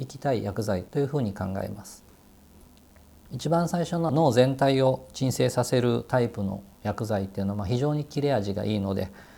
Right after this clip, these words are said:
患者さん自身の満足度も高く、まあ、私たち医師も昔からある薬ですので、非常に処方しやすいという薬なんですけども、まあ、一ヶ月間ぐらい毎日使い続けると依存が出てくるというふうに言われています。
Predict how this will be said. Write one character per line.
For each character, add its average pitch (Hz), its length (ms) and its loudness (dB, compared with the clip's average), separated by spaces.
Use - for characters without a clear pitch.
患 131 220 0
者 143 100 0
さ 151 140 -2
ん 151 60 -2
自 175 220 -4
身 143 60 -2
の 110 80 -2
満 104 220 0
足 110 200 -2
度 101 120 -2
も 104 100 -6
高 101 300 -6
く、 98 260 -8
ま 131 60 -8
あ、 123 40 -2
私 151 280 0
た 123 120 0
ち - 160 -6
医 127 60 -2
師 120 160 -4
も 101 220 -4
昔 120 280 -2
か 147 100 0
ら 131 100 4
あ 117 60 4
る 110 80 -2
薬 123 320 -4
で 113 80 -2
す - 120 -8
の 95 140 -2
で、 95 160 -2
非 123 120 0
常 135 180 4
に 135 240 0
処 127 60 -2
方 123 200 -2
し - 120 -6
や 139 80 2
す 175 160 -4
い 139 100 -4
と 139 40 -4
い 127 60 0
う 123 40 -4
薬 127 320 -4
な 127 140 0
ん 117 80 0
で 104 80 -4
す - 100 -12
け 107 120 -4
ど 101 100 -2
も、 104 220 -4
ま 117 200 -2
あ、 113 60 -6
一 127 140 -6
ヶ 151 140 2
月 156 240 0
間 160 260 -2
ぐ 165 80 2
ら 139 120 4
い - 100 -6
毎 120 160 2
日 123 200 -2
使 - 220 -2
い 120 60 2
続 123 240 -6
け 127 100 -2
る 107 120 -2
と 98 200 0
依 117 40 -4
存 123 240 2
が 120 100 2
出 127 140 0
て 120 100 -4
く 98 140 -4
る 95 120 -2
と 123 80 -2
い 127 60 2
う - 20 -2
ふ 165 140 -4
う - 20 -2
に 120 120 0
言 95 100 0
わ 92 80 -4
れ 90 100 -6
て 87 120 -6
い - 80 -6
ま 95 140 -8
す。 - 240 -14